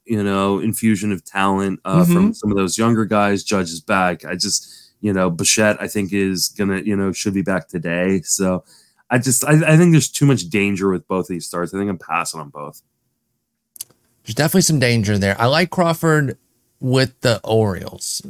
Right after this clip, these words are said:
Speaker 2: personally. So I'm a little bit higher on Crawford. I, I got him in that group there.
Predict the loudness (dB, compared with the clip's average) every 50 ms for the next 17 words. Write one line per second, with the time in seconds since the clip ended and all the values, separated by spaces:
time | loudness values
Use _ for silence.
0 | -18 -10 -2 0 0 0 0 -2 -4 -4 -8 -8 -10 -12 -10 -6 -2 -2 0 0
1 | 2 2 2 2 2 2 2 2 2 2 2 2 0 -2 -2 -2 0 0 0 0
2 | 0 -2 -4 -2 -2 -4 -6 -4 -4 -4 -2 0 0 0 2 2 0 0 0 0
3 | -2 -2 -2 -2 -2 -2 -2 -2 -6 -6 -2 0 2 2 4 4 2 2 0